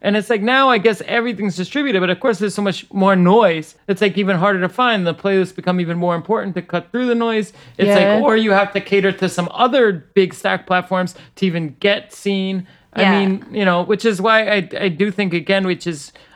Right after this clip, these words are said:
Speaker 1: obviously, like, the huge theme everyone's talking about right now, though, it's just, like, building up local communities
Speaker 3: Yeah,
Speaker 1: again.
Speaker 3: decentralization
Speaker 1: The,
Speaker 3: in a way.
Speaker 1: and recentrali-, no,
Speaker 3: Well,
Speaker 1: well,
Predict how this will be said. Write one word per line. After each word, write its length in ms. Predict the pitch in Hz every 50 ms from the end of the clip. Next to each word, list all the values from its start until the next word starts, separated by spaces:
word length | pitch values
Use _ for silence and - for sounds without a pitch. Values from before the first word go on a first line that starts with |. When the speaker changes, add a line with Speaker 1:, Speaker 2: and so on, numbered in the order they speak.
| _ -
Speaker 1:
obviously, 420 | 185 185 180 175 180 - 185 180
like, 260 | 170 170 160 160 _ _
the 60 | - 165
huge 480 | - - - 185 180 175 - - -
theme 400 | - - 175 175 175 175 165 165
everyone's 500 | - - 170 165 156 165 170 160 156 147
talking 300 | - 156 151 - - 151
about 140 | 147 147 147
right 120 | 151 151 151
now, 140 | 156 165 180
though, 120 | 180 180
it's 120 | 170 143
just, 160 | - 151 143 -
like, 180 | 165 151 131 -
building 260 | 165 165 170 170 170
up 80 | 160 143
local 340 | 147 165 170 170 165 180 165
communities 560 | - 165 165 165 165 160 160 156 160 160 143
Speaker 3:
Yeah, 180 | 214 214 208
Speaker 1:
again. 120 | - 156 151
Speaker 3:
decentralization 1000 | - 240 226 220 - 220 202 190 185 170 180 180 - - 185 180 175 170 170 170
Speaker 1:
The, 200 | 175 170 165 160
Speaker 3:
in 80 | -
a 80 | 180 175
way. 340 | 175 170 165 160 156 - - -
Speaker 1:
and 220 | 170 180 175 -
recentrali-, 880 | - 175 170 196 226 214 - - 160 151 139 - 156 156 156 156 156 -
no, 140 | - 202 190
Speaker 3:
Well, 200 | 180 277 269 240 -
Speaker 1:
well, 200 | 220 214 196 190